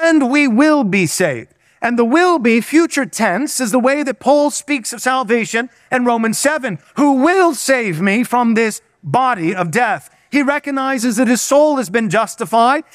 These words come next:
His mind, Romans twelve, is being no longer conformed to the pattern of this world, but rather transformed, the renewing of his mind daily through the process of sanctification. And yet he still recognizes there is still a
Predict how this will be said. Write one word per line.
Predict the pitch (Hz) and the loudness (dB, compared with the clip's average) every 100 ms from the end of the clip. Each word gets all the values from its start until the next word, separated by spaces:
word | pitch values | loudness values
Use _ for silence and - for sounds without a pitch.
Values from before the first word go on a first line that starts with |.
| - | -6
His | 285 262 | -2 2
mind, | 208 247 311 330 254 285 240 | 4 6 4 0 0 0 2
Romans | 262 247 214 | 2 2 0
twelve, | - 285 285 262 349 294 _ _ _ _ _ _ _ | 0 2 2 0 -2 -6 _ _ _ _ _ _ _
is | 240 208 | -4 0
being | 277 277 233 - | 2 2 0 0
no | 254 330 | 0 2
longer | 302 277 254 | 0 -2 -2
conformed | 240 226 226 240 254 | -4 -2 0 2 2
to | 226 | 0
the | 214 | 0
pattern | 185 247 247 233 | 0 0 0 0
of | |
this | 214 196 | 0 2
world, | 226 247 277 | 2 2 2
but | 254 | 0
rather | 247 254 | -2 -2
transformed, | 214 - 262 311 359 285 - 202 175 262 320 - - | -8 -2 0 0 0 -2 0 2 2 2 -2 -10 -2
the | 262 | 2
renewing | 262 262 330 311 | 4 4 2 0
of | 277 | 0
his | 220 226 | 0 0
mind | 202 214 214 240 320 311 196 | 2 2 0 0 -2 -4 -4
daily | 175 311 320 247 | -2 0 0 0
through | 240 240 | -4 -6
the | |
process | 226 233 302 294 247 | -2 0 2 0 -4
of | 214 | -6
sanctification. | - 285 311 262 208 165 165 147 190 269 320 _ _ _ - | -2 -2 0 -2 -4 -2 -2 -2 -2 -2 -6 _ _ _ -6
And | 254 269 | -4 0
yet | 285 262 | 0 0
he | 277 | -4
still | 226 - 349 349 | -4 0 2 2
recognizes | 302 262 254 233 226 208 240 - _ - | 0 -2 -6 -4 -4 -2 -4 -6 _ 0
there | 285 277 | 0 2
is | 233 | -2
still | - 302 285 | 0 0 2
a | 247 | -2